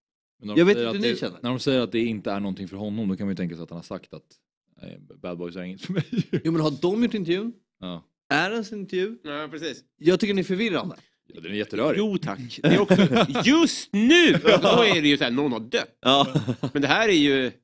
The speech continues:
Speaker 3: det är väldigt lite släppa allt och, och gå in på sajten.
Speaker 1: <laughs>
Speaker 3: Alltså, det, det skulle kunna läsas i maj. Om
Speaker 2: Ja.
Speaker 3: det gick Aktuellt.
Speaker 1: Just i den där sekunden är Djurgården för snälla.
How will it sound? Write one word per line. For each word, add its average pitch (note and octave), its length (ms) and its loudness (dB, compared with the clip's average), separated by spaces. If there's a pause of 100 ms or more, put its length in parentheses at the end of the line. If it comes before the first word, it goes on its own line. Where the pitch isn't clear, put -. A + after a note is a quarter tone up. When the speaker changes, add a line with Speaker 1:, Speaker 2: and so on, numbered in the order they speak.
(500)
Speaker 3:
det D3+ 60 2
är D#3+ 40 2
väldigt D#3+ 720 0
lite C#3 320 -4
släppa C#3 340 -4
allt A2 460 -6 (280)
och, - 200 -8
och C#3 80 -4
gå C3 100 0
in A#2 180 -4
på A#2+ 60 -8
sajten. G#2+ 460 -6
Speaker 1:
<laughs> D#3 60 -6 (1000)
Speaker 3:
Alltså, D3+ 140 -2
det, D#3+ 440 2 (680)
det D3 60 -8
skulle D#3 160 0
kunna D#3+ 180 2
läsas C#3+ 220 -2
i C#3+ 60 4
maj. A#2+ 440 -2 (500)
Om E3+ 60 4
Speaker 2:
Ja. D#3 100 6
Speaker 3:
det C3+ 80 2
gick C#3+ 80 -2
Aktuellt. A#2 460 -6 (200)
Speaker 1:
Just E3 520 2
i D#3+ 60 8
den D#3 140 -2
där B2+ 140 2
sekunden B2 540 2
är F#2+ 100 0
Djurgården G2 280 0
för G2 60 -12
snälla. G#2 300 -6